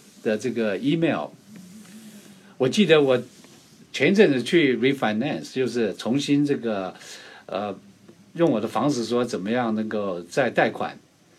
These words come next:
我才，才做了一次搜寻。我的，我的 email 里面呢，每天都有不同的这个公司送我说，<laughs>“你要不要来，来我这家公司来这个，来做这个 refinance？”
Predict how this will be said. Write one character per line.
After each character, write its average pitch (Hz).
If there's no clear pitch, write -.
我 147
才， 196
才 170
做 233
了 165
一 160
次 147
搜 180
寻。 104
我 131
的， 160
我 139
的 175
email 208
里 127
面 147
呢， 131
每 139
天 196
都 233
有 147
不 175
同 135
的 156
这 160
个 135
公 151
司 147
送 143
我 110
说， 139
<laughs> -
“你 131
要 240
不 285
要 226
来， 202
来 185
我 165
这 165
家 185
公 170
司 170
来 131
这 143
个， 113
来 131
做 160
这 208
个 117
refinance？” 135